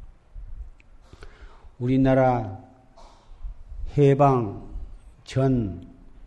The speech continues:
이 조 때, 어,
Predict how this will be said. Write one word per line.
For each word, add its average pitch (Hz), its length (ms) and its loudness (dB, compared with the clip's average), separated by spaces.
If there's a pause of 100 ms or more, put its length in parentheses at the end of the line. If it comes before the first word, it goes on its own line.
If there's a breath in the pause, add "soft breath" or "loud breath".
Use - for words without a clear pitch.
(880)
이 131 280 0
조 131 340 2
때, 113 420 0 (420)
어, 101 200 -12